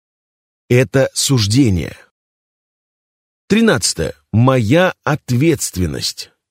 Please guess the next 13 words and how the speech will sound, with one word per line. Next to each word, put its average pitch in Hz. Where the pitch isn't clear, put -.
Это 127
понятие, 143
ну, 123
то 117
есть 82
в 85
значении 107
сфера, 151
за 104
которую 120
я 127
отвечаю, 120
или 214